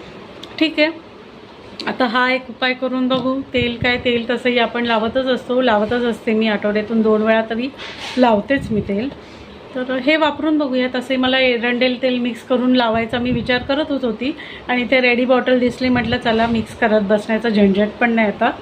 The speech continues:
डायरेक्ट बॉ-, बॉटल उचलली आणि लावली डो-, डोक्याला, का झालं काम. पण, अ, असं तेल कधी पण, अ, चेंज करून करून खावं.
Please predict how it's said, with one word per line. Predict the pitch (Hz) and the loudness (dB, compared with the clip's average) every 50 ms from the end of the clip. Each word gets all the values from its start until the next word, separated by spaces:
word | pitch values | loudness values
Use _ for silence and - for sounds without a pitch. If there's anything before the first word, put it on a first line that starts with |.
| - - - - - - - - - | -14 -16 -16 -16 -18 -18 -8 -2 2
डायरेक्ट | 254 247 247 226 220 240 240 254 | 4 4 4 4 4 2 0 0
बॉ-, | 226 226 254 254 262 254 | 2 4 4 4 4 4
बॉटल | 220 226 226 233 220 208 208 233 233 226 | 2 2 2 4 2 2 2 2 0 0
उचलली | 214 - 220 214 214 220 240 254 | 0 0 -2 -2 0 0 0 0
आणि | 240 226 226 240 | 0 0 -2 -2
लावली | 220 202 190 190 202 | -2 -4 -4 -6 -6
डो-, | 202 - - 214 202 190 | -6 -6 -6 -6 -4 -4
डोक्याला, | 208 202 - 208 202 208 | -4 -4 -2 -2 -4 -4
का | 202 - 247 | -4 -6 -6
झालं | 240 247 196 180 | -4 -4 -4 -4
काम. | 180 175 196 190 180 | -6 -8 -12 -12 -6
पण, | 185 - 269 269 269 | 0 2 4 6 6
अ, | 277 277 269 277 269 - 269 | 6 6 6 4 2 2 -2
असं | 262 - 311 311 320 | 0 2 4 4 4
तेल | 311 320 320 285 285 285 294 285 | 4 4 4 4 4 4 4 2
कधी | 277 262 269 | 2 0 0
पण, | 262 277 277 277 277 269 269 | 2 2 2 2 4 4 4
अ, | 262 254 247 240 240 240 | 4 4 2 2 0 0
चेंज | 240 - 262 247 233 226 | 2 2 2 2 2 0
करून | - - 247 226 220 220 220 | -2 -2 -2 0 0 0 -2
करून | 208 247 233 233 247 254 | 0 0 2 2 0 0
खावं. | 254 247 240 208 190 208 240 | -2 0 0 0 0 0 -2